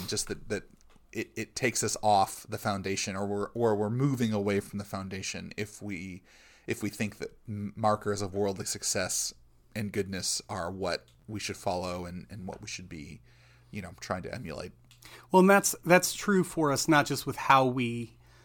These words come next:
Speaker 2: um, look for leaders or
Speaker 1: Mm-hmm.
Speaker 2: look to leaders. Um,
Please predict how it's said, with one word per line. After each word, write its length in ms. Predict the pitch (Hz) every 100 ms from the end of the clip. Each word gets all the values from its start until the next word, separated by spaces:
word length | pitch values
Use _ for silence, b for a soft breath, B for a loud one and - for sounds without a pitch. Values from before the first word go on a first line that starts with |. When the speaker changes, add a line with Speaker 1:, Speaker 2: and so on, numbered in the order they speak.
| b b -
Speaker 2:
um, 500 | 123 113 107 110 - - - - -
look 180 | 151 -
for 380 | - 135 120 117
leaders 540 | 127 139 165 - - - - -
or 360 | 131 123 117
Speaker 1:
Mm-hmm. 140 | 117 151
Speaker 2:
look 220 | 135 -
to 200 | - 156
leaders. 520 | 147 143 143 185 - - b b b b -
Um, 460 | 131 123 123 127 -